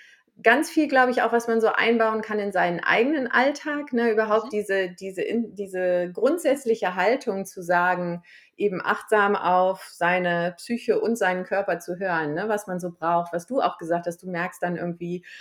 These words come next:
Speaker 1: „Das hat mir jetzt mal körperlich nicht gut getan, wenn ich zu lange fifa gespielt habe“, oder die Zeit auf dem Fühlinger See, auf dem, auf dem Paddel, dann da im Stand-up-Paddel,
Speaker 2: Ja.
Speaker 1: das, das hat noch mal richtig gut getan. Also ich glaub, das ist sowas,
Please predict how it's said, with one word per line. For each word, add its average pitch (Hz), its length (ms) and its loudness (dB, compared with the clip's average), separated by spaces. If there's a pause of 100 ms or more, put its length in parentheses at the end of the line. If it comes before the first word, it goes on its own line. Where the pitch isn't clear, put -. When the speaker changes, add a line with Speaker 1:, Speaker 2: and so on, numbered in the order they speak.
(280)
Speaker 1:
„Das 185 200 -2
hat 175 120 -4
mir 180 80 0
jetzt 175 160 -4
mal 170 160 -2
körperlich 170 540 -2
nicht 339 240 -4
gut 254 160 -8
getan, 240 320 -2
wenn 214 100 2
ich 214 100 -4
zu 220 100 -4
lange 208 240 2
fifa 208 320 -2
gespielt 190 480 -8
habe“, 185 280 -4
oder 170 280 2
die 165 400 -4 (800)
Zeit 180 280 4
auf 180 120 2
dem 175 100 -2
Fühlinger 185 420 0
See, 175 260 4
auf 165 160 2
dem, 156 240 -2
auf 156 140 -2
dem 170 120 -6
Paddel, 180 360 0
dann 165 220 2
da 165 280 4
im - 240 -2
Stand-up-Paddel, 180 720 2
Speaker 2:
Ja. 170 40 6
Speaker 1:
das, 165 220 2
das 175 180 -2
hat 170 160 0
noch 165 60 -4
mal 165 140 -2
richtig 160 300 -2
gut 269 200 -6
getan. 214 260 0
Also 185 180 -2
ich 196 100 -6
glaub, 208 180 2
das 214 180 2
ist 202 200 -2
sowas, 185 380 0